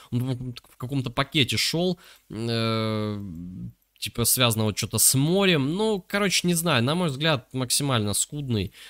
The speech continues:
Ну, то же самое, как здесь. Ну, здесь еще хотя бы что-то, да, какая-то линейность,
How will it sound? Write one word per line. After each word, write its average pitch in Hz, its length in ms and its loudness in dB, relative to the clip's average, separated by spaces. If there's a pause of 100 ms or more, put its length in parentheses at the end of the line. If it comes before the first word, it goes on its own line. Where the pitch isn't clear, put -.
(160)
Ну, 117 120 -4
то 147 100 0
же 135 120 -2
самое, 135 360 2
как 120 160 -4
здесь. 110 300 0
Ну, 156 80 0
здесь 180 260 2
еще 220 280 2
хотя 143 260 0
бы 110 140 -2
что-то, - 340 -4
да, 123 140 0
какая-то 104 420 -4
линейность, 123 720 -2